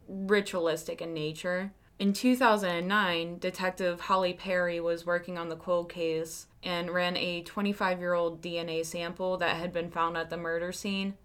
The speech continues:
that had matched for Richard Ramirez. In twenty sixteen, they had disclosed evidence of a second suspect, also identified by D N A that is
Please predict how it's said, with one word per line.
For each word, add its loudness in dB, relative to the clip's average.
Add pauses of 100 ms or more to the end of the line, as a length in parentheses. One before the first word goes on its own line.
(140)
that 2
had 0
matched 0 (240)
for -6
Richard -4
Ramirez. -8 (340)
In 4
twenty 4
sixteen, -2
they 4
had 0
disclosed 0
evidence 0
of -6
a -4
second -4
suspect, -4 (180)
also 6
identified 2
by 2
D -4
N -4
A -2
that 2
is 0